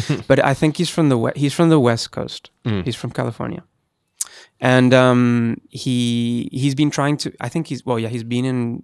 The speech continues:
Speaker 2: Vietnam for almost seven years. And he's been trying to promote different music because he doesn't see that that type of music is being played in venues.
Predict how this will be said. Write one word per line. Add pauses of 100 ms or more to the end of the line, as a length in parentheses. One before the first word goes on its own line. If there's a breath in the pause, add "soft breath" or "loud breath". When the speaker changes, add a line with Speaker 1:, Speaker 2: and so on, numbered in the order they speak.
Speaker 2:
Vietnam
for
almost
seven
years. (1040 loud breath)
And
he's
been
trying
to
promote
different
music (160)
because
he
doesn't
see
that
that
type
of
music
is
being
played (280)
in
venues.